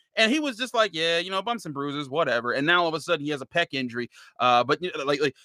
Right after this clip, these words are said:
Aditi Kinkhabwala brought this up on, uh, on Twitter. She was like, you know, "Last year he said he had an injury before playing the Bengals at Heinz Field, didn't practice a single time that week, and then threw, like, three touchdowns and three hundred yards. He went ballistic."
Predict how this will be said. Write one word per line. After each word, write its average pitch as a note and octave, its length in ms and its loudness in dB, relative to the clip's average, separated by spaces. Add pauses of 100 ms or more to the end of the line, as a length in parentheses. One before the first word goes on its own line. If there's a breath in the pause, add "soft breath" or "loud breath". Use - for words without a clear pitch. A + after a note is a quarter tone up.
(120)
Aditi F#3 260 -6
Kinkhabwala C#3+ 640 0
brought B2 240 0
this B2 180 -6
up B2 240 -2
on, A#2+ 280 -2
uh, A2 200 -2
on A#2+ 140 -4
Twitter. B2+ 320 -4
She - 160 -8
was C3+ 160 -4
like, B2+ 160 2
you B2 100 -8
know, A#2+ 100 -2
"Last E3+ 380 0
year E3 160 -4
he D3+ 200 -10
said D#3 180 -4
he D3+ 80 -4
had C#3+ 160 0
an B2 140 -4
injury C#3 260 -2
before C3 300 -6
playing C3+ 240 -4
the A#2+ 60 -6
Bengals B2 440 -2
at A2+ 80 -8
Heinz B2+ 320 -4
Field, C3 260 -2 (320 soft breath)
didn't A3+ 240 4
practice F3+ 380 2
a A#2+ 60 -14
single F#3+ 260 -4
time E3 280 4
that C3+ 160 0
week, B2 180 -4
and B2 80 -4
then B2+ 200 -2
threw, C#3 120 -2
like, B2+ 160 4
three D#3+ 220 -6
touchdowns C3+ 580 0
and G2 80 -18
three C#3+ 100 -2
hundred B2 220 -4
yards. B2+ 180 4 (220 soft breath)
He C3 80 -2
went C#3 160 0
ballistic." C3 400 -2